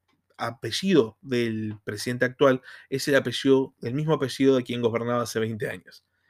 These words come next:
Y la isla, que antes se llamaba Ceilán, ahora Sri Lanka, al sur de la India, enfrenta una crisis económica enorme.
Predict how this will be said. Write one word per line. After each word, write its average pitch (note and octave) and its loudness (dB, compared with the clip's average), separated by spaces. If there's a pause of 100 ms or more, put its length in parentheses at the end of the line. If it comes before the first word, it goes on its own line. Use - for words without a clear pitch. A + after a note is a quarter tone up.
(840)
Y D3+ -2 (380)
la C#3+ 0
isla, C#3 0 (320)
que C3 -2
antes C3+ -4
se B2+ -10
llamaba B2 -6
Ceilán, B2+ -2
ahora A#2 -6
Sri A2 -8
Lanka, B2 -2
al A2+ -12
sur C#3 2 (380)
de A2+ -8
la A2+ -2
India, D3 0 (1300)
enfrenta F#3+ 2
una E3+ -2
crisis D#3+ -2
económica C3 -2
enorme. A#2+ -2